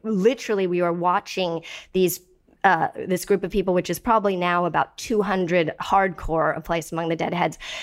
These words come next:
whose lives are blooming and expanding. One gal I was actually emailing today who's literally, like, moved out of her h-, toxic h-, house with her parents, gotten a job in the field she always wanted to, just got a promotion, has been seeing a therapist that is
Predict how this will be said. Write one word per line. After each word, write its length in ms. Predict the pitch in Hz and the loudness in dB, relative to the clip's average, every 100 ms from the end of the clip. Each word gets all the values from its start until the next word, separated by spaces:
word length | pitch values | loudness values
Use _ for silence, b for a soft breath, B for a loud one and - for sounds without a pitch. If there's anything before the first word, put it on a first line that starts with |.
| B B | B B
whose 360 | 233 220 185 - | 4 4 4 0
lives 460 | 190 214 233 196 - | 2 2 2 0 -2
are 140 | 185 | -4
blooming 800 | 175 151 208 247 285 262 170 156 | -4 -2 0 2 0 0 -2 -2
and 80 | 160 | -2
expanding. 920 | - - - 269 269 254 196 175 160 | -4 -8 -2 0 2 2 4 2 2
One 180 | 202 196 | 0 2
gal 140 | 175 | 2
I 40 | 170 | 2
was 120 | 175 | 0
actually 340 | 170 - 180 | -4 -4 -2
emailing 380 | 185 175 175 175 | 2 2 2 0
today 380 | 170 175 220 190 | -2 0 2 2
who's 260 | 185 175 - | 0 -2 -2
literally, 520 | 180 208 - 190 180 | -2 -2 -2 -2 0
like, 180 | 170 165 B B B _ _ - | 0 -4 B B B _ _ -12
moved 580 | 185 214 196 247 240 233 | -2 4 6 4 2 2
out 200 | 214 202 | 2 0
of 100 | 196 | -2
her 380 | 202 185 - - _ - - | -2 -2 -4 -16 _ -20 -14
h-, 80 | 180 - | -12 -10
toxic 480 | - 247 254 - 190 | 0 2 2 -2 -6
h-, 80 | 190 - | -6 -6
house 360 | - 185 185 | 0 2 2
with 120 | 190 202 | -2 -2
her 120 | 185 | -2
parents, 440 | - 190 175 - - B B - 165 | 0 0 0 -4 -12 B B -12 0
gotten 360 | 208 233 240 220 | 4 4 2 0
a 80 | |
job 420 | 185 202 196 180 180 | 0 0 2 2 0
in 80 | |
the 80 | 165 | -2
field 320 | - 185 175 | -2 0 0
she 100 | 165 | 0
always 240 | 180 175 165 | 0 2 2
wanted 260 | 175 175 | 0 0
to, 120 | 165 143 | -2 -6
just 480 | 156 240 247 - | -4 0 0 2
got 160 | 226 202 | 2 2
a 60 | 196 | 0
promotion, 500 | 208 190 185 - 170 | 0 0 0 -2 -4
has 180 | 180 170 | -6 -6
been 140 | 185 | -8
seeing 400 | - 233 233 226 | -2 2 4 4
a 40 | 208 | 0
therapist 800 | 196 202 214 - 170 156 - 180 | 0 0 0 -2 -2 -2 -6 -4
that 160 | 165 | 0
is 280 | 180 165 | 0 -2